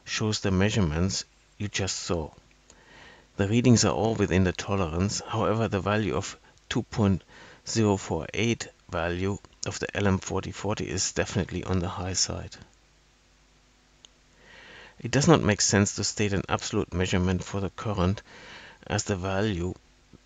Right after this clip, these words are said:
that indicates a correct reading depends on the internal shunt resistor of the multimeter, as we shall see in a moment.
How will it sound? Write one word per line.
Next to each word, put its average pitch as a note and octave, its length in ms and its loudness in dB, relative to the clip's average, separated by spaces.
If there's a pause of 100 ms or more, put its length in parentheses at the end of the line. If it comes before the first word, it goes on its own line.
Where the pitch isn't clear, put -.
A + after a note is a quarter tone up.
(120)
that F#2 200 -2
indicates G2 480 0
a F2+ 60 0
correct G2+ 540 -4
reading F#2 340 0
depends F#2 500 -4
on F#2 100 -2
the - 160 -6
internal G2 440 0
shunt - 420 0
resistor - 480 -6
of - 220 -12
the G2+ 80 0
multimeter, G2 760 0
as - 240 -4
we - 80 -6
shall G2+ 220 -8
see F#2+ 280 -2
in F#2+ 80 4
a G2+ 60 6
moment. G2 440 4